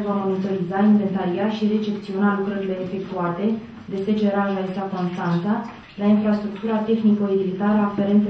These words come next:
serviciului public de alimentare cu apă și de canalizare a municipiului Onești, inițiator Nicolae Natic Primar.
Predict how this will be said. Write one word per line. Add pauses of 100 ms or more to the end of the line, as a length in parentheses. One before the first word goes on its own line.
serviciului
public
de
alimentare
cu (100)
apă (100)
și
de
canalizare
a
municipiului
Onești, (720)
inițiator (120)
Nicolae
Natic
Primar.